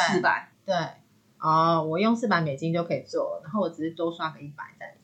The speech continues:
Speaker 2: 头。嗯，对。这个，
Speaker 1: 那
Speaker 2: 这个其实就是一个杠杆的概念，可是我会觉得
Speaker 1: 那你如果真的就是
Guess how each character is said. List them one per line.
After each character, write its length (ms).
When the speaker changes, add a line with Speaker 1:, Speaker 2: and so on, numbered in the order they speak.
Speaker 2:
头。 60
嗯， 420
对。 440
这 100
个， 60
Speaker 1:
那 180
Speaker 2:
这 140
个 140
其 160
实 100
就 100
是 120
一 40
个 120
杠 260
杆 180
的 160
概 200
念， 200
可 80
是 160
我 200
会 240
觉 240
得 340
Speaker 1:
那 160
你 220
如 120
果 160
真 320
的 120
就 180
是 460